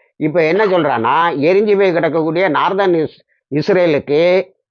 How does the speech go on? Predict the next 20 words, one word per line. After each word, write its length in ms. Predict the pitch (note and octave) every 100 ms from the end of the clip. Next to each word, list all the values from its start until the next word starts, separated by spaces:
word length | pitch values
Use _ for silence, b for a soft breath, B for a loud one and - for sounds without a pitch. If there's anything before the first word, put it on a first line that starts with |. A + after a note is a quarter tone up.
| _
அங்கிருந்து 640 | - G3 G#3+ G#3 G#3 F3+
வந்தவங்கள 680 | F3+ F#3 F3 E3 E3 F#3 G3+
இனிமே 340 | D#3 F3+ G3
வெஸ்ட் 240 | F3+ F3+ F#3+
பேங்க்ல 320 | G3+ G3 F3
குடியமர்த்த 400 | F#3 F#3 F3 D3+
முடியல. 400 | D#3 C#3 A#2+ F#2+ - b b
அதனால 560 | - A#2 D#3 D#3+ C3 C3+
அவங்க 600 | F3+ F#3 A#2+ F#3 G3+ F#3
திரும்ப 320 | F#3 G#3 A3
போறத 400 | D#3 F3+ E3+ A3
ஒரு 160 | G#3+ G3
கண்டிஷனா 500 | F3+ G3+ G3 G3 F#3
சேருங்க, 340 | D#3+ E3+ D#3+ D#3+
அதுக்கு 500 | G3+ - F3 G#3 G3
கேரண்டி 500 | E3 G3+ B3 A#3 G#3
தாருங்கன்னு 640 | F3+ F3+ F3+ F3 A3 B3 - b b D3
ஈஜிப்டையும் 800 | G#3+ G#3+ G#3+ F3+ F#3 G#3 A#3+ A#3+ - _ -
கத்தரையும் 420 | F3+ G3+ G#3 G#3 F#3+
கேக்குறான். 380 | E3 C#3+ -